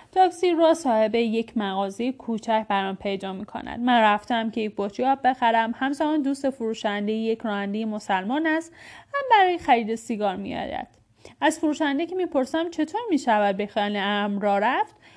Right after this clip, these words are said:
مرا به دست رفیقش می‌سپارد. توی تاکسی با او از این طرف آن طرف حرف می‌زنم. بعد از ده دقیقه که توی بیروت می‌چرخیم، بی مقدمه از او می‌پرسم: «می‌دانی دفتر روزنامه السفیر کجاست؟»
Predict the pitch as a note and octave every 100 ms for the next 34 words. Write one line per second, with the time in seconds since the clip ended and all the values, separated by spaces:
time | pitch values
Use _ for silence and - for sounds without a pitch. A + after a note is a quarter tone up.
0 | - - _ D#4+ G4+ G#4+ F4+ A3 G3 G#3+
1 | C#4+ B3 F#3 - D4+ G3+ F#3 A#3+ G#3 -
2 | G#3 - - D3 - _ _ - C#4+ C#4+
3 | C#4 A3 - - B3+ A3+ G#3+ A3+ A#3 G#3+
4 | G3+ C4 C#4 C#4 B3+ B3+ B3 G#3+ G#3 B3+
5 | B3+ C#4 - C4+ B3+ - B3+ C4 C4 C4
6 | C4+ D#4 - - - - - D5 C#5+ -
7 | A4+ A#4 G#4+ G4 E4+ E4+ F4 F4 F4+ D#4
8 | D#4+ C4 A3+ A3 D4 C#4 A3 G#3+ G3 F#3+
9 | C4+ D4+ C#4+ A#3 G#3 G3 G3 G3+ A3 A3
10 | A3+ A#3 B3+ B3 G#3 G#3+ A#3+ B3+ - -
11 | - - G#4+ C5+ D4+ G#3+ A3 G#3 G3 -
12 | A3 G#3 G#3 G3+ G#3+ G#3 G#3 G#3 G#3 A3+
13 | G#3 A3+ A#3 A#3 B3+ C4 D4 C#4+